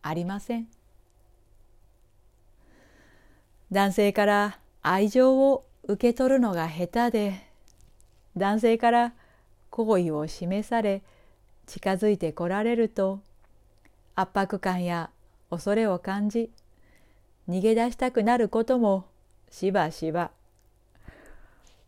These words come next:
自分から男性を好きになって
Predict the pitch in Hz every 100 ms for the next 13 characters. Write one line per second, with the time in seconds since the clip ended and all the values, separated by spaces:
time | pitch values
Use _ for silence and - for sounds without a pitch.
0 | _ 165 190 247 277 294 285 285 277 -
1 | _ _ _ _ - 170 185 185 190 185
2 | 196 190 - _ - - - 214 170 175
3 | 214 - 175 170